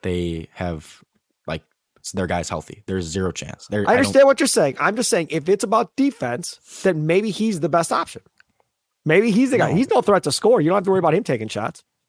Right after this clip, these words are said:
Speaker 2: And if he takes
Speaker 1: You're
Speaker 2: a
Speaker 1: not,
Speaker 2: shot, then you
Speaker 1: no.
Speaker 2: come sit down next to me.
Speaker 1: He's
Speaker 2: No
Speaker 1: not
Speaker 2: shots
Speaker 1: starting.
Speaker 2: being
Speaker 1: You're not,
Speaker 2: taken.
Speaker 1: you're not putting a rookie out there as the starter. Um,
Speaker 2: Yeah, yeah, yeah,
Speaker 1: I,
Speaker 2: look, I don't want Connaughton out there. And I know that's where everybody wants to go. "Oh, Pat Connaughton, Lillard
Speaker 1: No,
Speaker 2: played with
Speaker 1: thirty,
Speaker 2: Connaughton,
Speaker 1: thirty,
Speaker 2: da, da, da, da, da."
Speaker 1: thirty-six percent. No, but that's not true because thirty-six percent said Marjon.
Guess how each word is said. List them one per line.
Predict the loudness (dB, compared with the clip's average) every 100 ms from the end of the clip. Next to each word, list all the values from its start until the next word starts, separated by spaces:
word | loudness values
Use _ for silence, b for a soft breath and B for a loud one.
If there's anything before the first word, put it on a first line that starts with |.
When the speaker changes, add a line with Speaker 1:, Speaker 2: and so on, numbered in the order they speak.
| _
Speaker 2:
And | -4
if | -2
he |
takes | 2 2
Speaker 1:
You're | 2
Speaker 2:
a |
Speaker 1:
not, | 2
Speaker 2:
shot, | 0
then | 0
you |
Speaker 1:
no. | 0
Speaker 2:
come | 0
sit | 0 2
down | 4 4
next | 2 0
to |
me. | -2 -2 -6 _ _ _ _ _ _ _ _ _ _ -8
Speaker 1:
He's | -2
Speaker 2:
No | 2
Speaker 1:
not | 2
Speaker 2:
shots | 2
Speaker 1:
starting. | 2 0
Speaker 2:
being | 0
Speaker 1:
You're | -2
not, | -2
Speaker 2:
taken. | -2 -2
Speaker 1:
you're | -2
not | -2
putting | -2 -2
a | -2
rookie | -2 -4 -4
out | -6 -6
there | -6 -6
as | -8
the |
starter. | -10 -10 -10 -12 -16 -6
Um, | -4 0
Speaker 2:
Yeah, | 2
yeah, | 2 0
yeah, | 0 2
Speaker 1:
I, | 2
Speaker 2:
look, | 2 -2 _ 0
I | 4
don't | 4
want | 4 2
Connaughton | -2 -4 -4 -4
out | -6 -4
there. | -4 -2
And | 0 2
I | 2
know | 4 4
that's | 2
where | 4 4
everybody | 4 2
wants | 2 0 -2
to | -4
go. | 0
"Oh, | 2 4 2
Pat | 2 0 0
Connaughton, | 0 0 0 0
Lillard | 2 2 4
Speaker 1:
No, |
Speaker 2:
played | 4 4
with | 4
Speaker 1:
thirty, | 4
Speaker 2:
Connaughton, | 4 4
Speaker 1:
thirty, | 4 4
Speaker 2:
da, | 2
da, |
da, | 0
da, | 0
da." |
Speaker 1:
thirty-six | 2 4 4 2 2
percent. | 2 0 0 -2 -2
No, | -2 -2
but | -2
that's | -2 -2
not | -2 -2
true | -2
because | -2 -2 -4
thirty-six | -4 -2 -4
percent | -6 -4 -4
said | -4 -4
Marjon. | -2 -4 -6